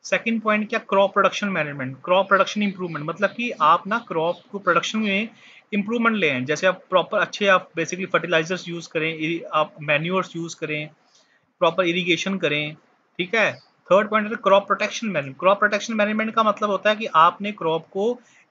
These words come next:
insecticide से, pesticide से क्या करना है, बचाना है ग्रो करने में। तो ये तीन categories को हम one by one discuss करेंगे in detail। सबसे पहले हम बात करते हैं crop variety improvement।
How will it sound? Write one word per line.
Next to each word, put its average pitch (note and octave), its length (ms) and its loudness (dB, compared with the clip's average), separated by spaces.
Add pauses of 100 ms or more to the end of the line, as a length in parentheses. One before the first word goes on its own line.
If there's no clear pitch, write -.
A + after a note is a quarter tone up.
insecticide F3 720 -2
से, E3+ 220 -6
pesticide E3 600 -4
से - 120 -12
क्या E3 140 -2
करना D#3+ 240 -6
है, E3+ 60 -6
बचाना C#3 400 -2
है A#2 100 -6
ग्रो B2+ 180 -8
करने G#2 280 -8
में। G2 140 -18
तो E3+ 100 -12
ये G3 140 -2
तीन G#3 340 -2
categories D#3+ 460 -4
को - 140 -12
हम F#3 160 -8 (460)
one F3+ 220 2
by F#3+ 140 6
one E3+ 180 0
discuss D#3+ 340 -6
करेंगे D3+ 420 -8
in C#3+ 160 -8
detail। B2 380 -12
सबसे - 240 -8
पहले A3 180 -2
हम G#3 100 -2
बात D3+ 240 0
करते - 200 -12
हैं - 80 -18
crop D3+ 220 4
variety C#3+ 320 -4
improvement। C3+ 400 -12